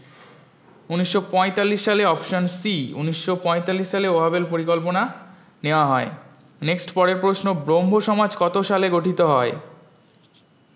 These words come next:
ব্রহ্ম সমাজ কে প্রতিষ্ঠা করে? এই প্রশ্নটা অবশ্যই অ্যান্সার লিখো কমেন্টে তোমরা যারা জানো। ব্রহ্ম সমাজ কত সালে প্র-, গঠিত হয়? দেখো অ্যান্সারটা, আঠেরোশো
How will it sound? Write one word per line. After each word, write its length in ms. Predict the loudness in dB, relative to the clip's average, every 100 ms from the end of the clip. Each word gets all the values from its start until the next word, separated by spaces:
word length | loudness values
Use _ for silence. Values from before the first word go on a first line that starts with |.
| _ -4
ব্রহ্ম 260 | -2 0
সমাজ 340 | 0 0 -2 -2
কে 120 | -4
প্রতিষ্ঠা 420 | -2 -2 -2 -2
করে? 160 | 0 2
এই 80 | 0
প্রশ্নটা 440 | -2 -2 0 2
অবশ্যই 320 | 2 2 2
অ্যান্সার 340 | 0 0 -2 -2
লিখো 220 | -2 -2
কমেন্টে 380 | -2 -2 -2 -2
তোমরা 280 | -2 -2 0
যারা 200 | 2 2
জানো। 260 | 2 0 -4 -12 -20 -20 _ _ -20 _ -20 -20 -16 0
ব্রহ্ম 300 | 2 4 2
সমাজ 380 | 2 0 0 0
কত 200 | -2 0 0
সালে 360 | 2 2 2
প্র-, 280 | 2 -2 -2 -2
গঠিত 340 | -2 2 2 2
হয়? 320 | 4 2 0 -4 -14 -20 -20 -20 _ _ _ _ _ _ -2
দেখো 240 | -2 2
অ্যান্সারটা, 640 | 0 0 -2 -2 0 -2 -2 -12 -20 -20 -20 -20 _ _ _ -20 -20 -20 _
আঠেরোশো 520 | -2 0 0 0 0